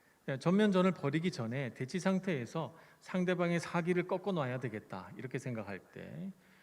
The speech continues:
그리고 아니면 "우리 편에 좀 사기를 올려야 되겠다." 이렇게 생각해서 전투를, 전쟁을 어떻게 하든지 조금이라도 내 편에 유리하게 하기 위해서 가장 싸움을 잘하는,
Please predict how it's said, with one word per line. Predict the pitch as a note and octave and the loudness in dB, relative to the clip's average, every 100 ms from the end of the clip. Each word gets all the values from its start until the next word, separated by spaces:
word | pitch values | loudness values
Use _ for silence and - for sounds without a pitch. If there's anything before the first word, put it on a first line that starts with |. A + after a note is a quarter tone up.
| _ | _
그리고 | _ C#3+ | _ -6
아니면 | A#2+ C#3+ F3+ | -4 -2 0
"우리 | D#3 C3 D#3+ | -2 -4 -6
편에 | D#3 E3 F3 | -2 -2 -2
좀 | D#3+ D3+ | -4 -6
사기를 | - D#3+ D#3+ | -6 -6 -4
올려야 | E3 A#2+ C#3+ D#3 C3 | -4 -2 0 0 -2
되겠다." | G2+ G2+ - G2 | -6 -14 -16 -18
이렇게 | C#3 C#3 | -14 -12
생각해서 | D3 E3+ D#3 A#2+ A2+ A#2 | -8 -4 -4 -6 -8 -8
전투를, | C3 E3 E3 - D3+ D#3+ D3+ G#2 | -4 -4 -4 -6 -2 0 0 -2
전쟁을 | - C#3 D#3 C#3 D#3 C3 - | -6 -4 -4 -4 -4 -6 -6
어떻게 | C3 - G3+ - | -10 -8 -8 -2
하든지 | G3 E3+ D#3+ G3+ - - - | -2 0 -2 -4 -6 -20 -8
조금이라도 | - D3 G3+ A3 F#3+ C#3 D3+ G#3+ G#3+ - - _ | -4 2 2 4 2 0 0 -2 -4 -14 -20 _
내 | A#2 | -10
편에 | A#2+ - F3 E3 | -8 -6 -4 -4
유리하게 | C3+ D#3+ E3+ D3+ D3+ | -4 -2 0 -2 -2
하기 | D3 D3+ D3+ D3 | -4 -4 -4 -4
위해서 | G#2+ - C3 - - - - - | -6 -8 -12 -12 -20 -20 -20 -14
가장 | - - - C#4+ | -10 -4 0 0
싸움을 | - A#3 F3+ F#3 G#3 | 0 0 2 4 4
잘하는, | G3 C3 A#2 B2 C#3 B2 A#2 | 2 -2 -4 -4 -4 -4 -6